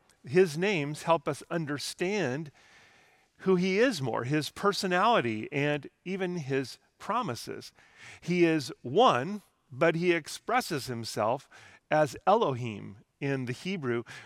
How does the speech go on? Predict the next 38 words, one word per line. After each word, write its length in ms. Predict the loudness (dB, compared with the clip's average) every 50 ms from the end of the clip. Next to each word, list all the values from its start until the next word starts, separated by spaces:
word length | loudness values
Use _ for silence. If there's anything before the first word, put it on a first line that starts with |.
| -12 -4
which 320 | -2 -2 -2 -2 -4 -6
means 320 | -2 0 0 0 0 -2
that 120 | -2 -2 -2
he 140 | 0 2 2
is 120 | 2 0
the 80 | -2 -6
creator 600 | -6 -2 2 4 6 6 6 4 0 0 -2 -2
and 140 | -2 -2
the 60 | -2 -4
designer 640 | -2 -2 0 2 2 2 2 0 0 0 0 -2
of 240 | -2 -2 -4 -4 -4
the 80 | -6
universe. 540 | -6 -6 -4 -4 -4 -4 -6 -8 -10 -14 -18 _ -20 -18 -16 -16 -10 0
He 80 | 4 4
is 120 | 6 6
also, 540 | 8 6 6 6 4 4 4 4 4 4 0 -4 -10 -20 -20 -20 _ -10
uh, 320 | -6 -4 -2 -2 -2 -2 -2 0
addressed 540 | 0 -2 0 2 4 4 4 2 0 -2
in 100 | -4 -4
Scripture 480 | -4 -4 -4 -4 -2 0 0 0 0 0 -2
as 300 | 0 0 0 0 -2 -4 -6 0
Adonai, 720 | 2 2 2 2 0 -2 -2 -2 -2 -2 -2 -6 -12 -14 _ _ _ _ -16
which 140 | -10 -8
again, 320 | -8 -4 -2 0 0 0 0
these 160 | -2 -2 2
are 60 | 2
all 100 | 2 2
Hebrew 580 | 2 -4 -10 -10 -10 -8 -6 -4 -4 -4 -4 -6
names, 500 | -4 -4 -4 -4 -4 -6 -8 -10 -12 -16 -18 -20 -18 -18 -20 -20 -20 -20 _ _ -6
and 140 | -2 0 0
it, 120 | 0 0 -2 _ _ -4
that 240 | 0 2 2 2 2
name 260 | 0 0 0 0 0
means 480 | -2 -2 -2 -2 -4 -6 -8 -10 -14 -14 -10
Lord 540 | -6 -2 2 4 4 6 6 4 4 2 0
and 220 | -2 -2 -2 -2 -2
Master. 580 | 0 0 -2 -2 -4 -6 -8 -8 -10 -10 -14 _ _ _ _ _ _ _ -2
And 220 | 0 0 0 0